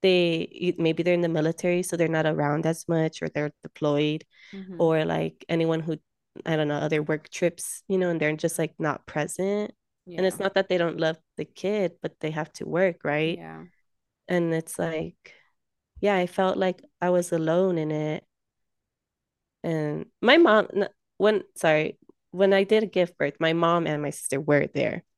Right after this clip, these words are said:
Speaker 2: Mm-hmm.
Speaker 1: And then my mom left, I think,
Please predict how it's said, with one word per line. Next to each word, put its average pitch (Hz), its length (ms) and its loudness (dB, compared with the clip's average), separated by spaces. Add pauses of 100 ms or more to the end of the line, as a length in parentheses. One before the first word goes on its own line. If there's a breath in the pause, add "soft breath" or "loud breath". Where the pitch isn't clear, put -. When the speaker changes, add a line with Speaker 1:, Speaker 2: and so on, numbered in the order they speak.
(160)
Speaker 2:
Mm-hmm. 190 280 -10 (600)
Speaker 1:
And 165 140 2
then 160 460 0 (360)
my 175 140 2
mom 180 340 2
left, 170 380 -2
I 185 100 -4
think, 240 420 -4